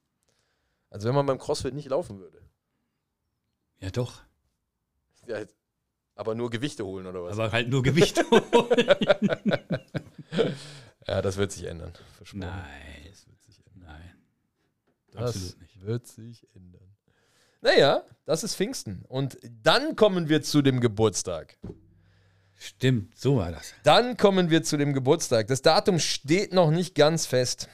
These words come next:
Speaker 1: aber es wird auf jeden Fall Ende Juni, Anfang Juli sein.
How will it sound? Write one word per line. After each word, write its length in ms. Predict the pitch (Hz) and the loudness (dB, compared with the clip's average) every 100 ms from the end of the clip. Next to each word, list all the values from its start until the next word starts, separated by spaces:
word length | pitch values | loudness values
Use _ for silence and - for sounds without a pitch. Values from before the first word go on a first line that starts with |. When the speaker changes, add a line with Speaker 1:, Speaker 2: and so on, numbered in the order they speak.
| - _ - | -20 _ -6
Speaker 1:
aber 540 | 127 143 156 127 98 92 - - | 2 6 6 4 0 -6 -20 -20
es 240 | 127 117 127 | -12 -8 0
wird 220 | 170 175 | 0 4
auf 240 | 135 123 | 2 2
jeden 560 | 117 160 180 151 160 165 | 2 4 6 6 6 4
Fall 460 | - 147 160 156 - 117 | 4 6 6 4 0 -6
Ende 300 | 139 175 196 180 | 0 0 4 6
Juni, 1000 | 160 123 165 220 226 226 196 202 214 - | 6 4 2 2 0 2 2 2 0 -4
Anfang 600 | 147 175 180 - 151 156 | -2 -2 -2 0 0 2
Juli 540 | 143 123 170 160 113 95 | 0 -2 -4 -4 -6 -6
sein. 440 | 92 90 123 196 | -6 -6 -6 -10